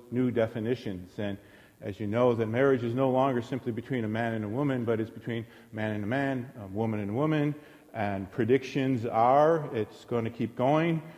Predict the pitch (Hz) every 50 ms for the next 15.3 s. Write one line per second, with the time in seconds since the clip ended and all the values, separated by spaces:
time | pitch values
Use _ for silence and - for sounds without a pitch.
0 | - - - _ - 113 107 107 107 104 104 92 95 127 117 113 104 113 107 -
1 | - 170 170 165 165 165 160 151 151 156 156 139 123 117 110 117 101 90 98 113
2 | 120 123 117 113 104 98 90 113 147 160 170 165 156 156 156 151 151 156 147 143
3 | - - - 117 120 120 117 113 - - - 110 104 104 104 - 135 113 98 101
4 | - 143 135 127 - - - - - 208 208 190 190 185 185 175 220 247 254 -
5 | - 135 131 147 156 151 147 - - 107 92 87 - - - - 151 156 151 -
6 | 170 202 220 220 214 - 165 160 160 - 143 117 - - - 165 165 170 165 151
7 | 139 123 147 139 135 131 120 127 110 113 139 147 156 143 127 113 107 113 113 110
8 | 107 107 - - - - - - - 151 143 139 135 - 196 160 151 165 175 147
9 | 139 123 127 117 113 123 127 123 123 123 120 117 - 135 120 117 110 - - 117
10 | 131 131 127 127 - 110 107 - - - - - - 113 110 104 - 107 101 -
11 | - 117 113 113 107 101 92 101 98 98 95 87 101 98 95 92 104 107 107 98
12 | 90 92 - - - _ _ _ _ _ _ _ _ _ _ _ _ _ _ _
13 | _ _ _ _ _ _ _ 151 - - 247 277 277 262 277 226 - - 143 131
14 | 135 151 160 156 143 147 160 165 165 185 233 240 233 233 - 180 240 240 240 -
15 | 226 214 - 190 -